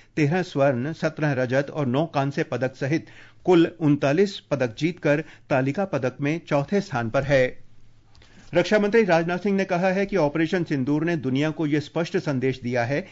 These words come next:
कि भारत अपने नागरिकों की सुरक्षा सुनिश्चित करने के लिए किसी भी हद तक जा सकता है। नई दिल्ली में रक्षा मंत्री ने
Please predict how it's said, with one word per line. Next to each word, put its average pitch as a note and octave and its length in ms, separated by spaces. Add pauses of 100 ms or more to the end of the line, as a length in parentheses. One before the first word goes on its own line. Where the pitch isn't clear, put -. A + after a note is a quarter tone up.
(120)
कि D#3 80
भारत C#3+ 380
अपने D3 240
नागरिकों B2+ 440
की E3+ 120
सुरक्षा C#3 420
सुनिश्चित C#3 460
करने B2 260
के A#2+ 140
लिए C#3 240 (260)
किसी E3 220
भी F3 140
हद C3 180 (100)
तक E3+ 140
जा E3 160
सकता B2 340
है। B2+ 240 (280)
नई C#3 160
दिल्ली D3+ 220
में E3+ 140
रक्षा C3+ 260
मंत्री C3 320
ने D3+ 200